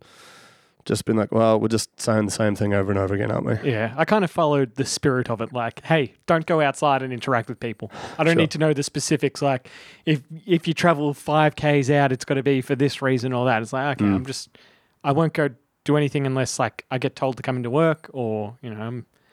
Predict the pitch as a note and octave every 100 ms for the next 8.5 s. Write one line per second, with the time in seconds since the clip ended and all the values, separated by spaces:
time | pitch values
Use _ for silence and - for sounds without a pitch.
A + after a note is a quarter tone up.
0 | _ _ _ - - F3+ A2 C#3 A2+ -
1 | - - - A2+ A2 - - G#2+ G#2 _
2 | - - G#2 - A#2+ G#2+ G2 G2+ G#2 G2+
3 | G2+ - G#2+ G2+ G2+ A2+ - A2 - -
4 | A#2 A2 A2+ G#2+ G#2+ G#2 - A2+ G#2+ G#2+
5 | G2 A2 A2+ A#2 G#2+ A2 G#2+ A#2+ A2 A2
6 | F3 F3 G3 E3 - F#3+ A#2 A#2+ - D4
7 | D#4+ G3 G3+ - E3+ C3+ B2 C3+ - C#3
8 | C3+ B2+ B2+ A#2+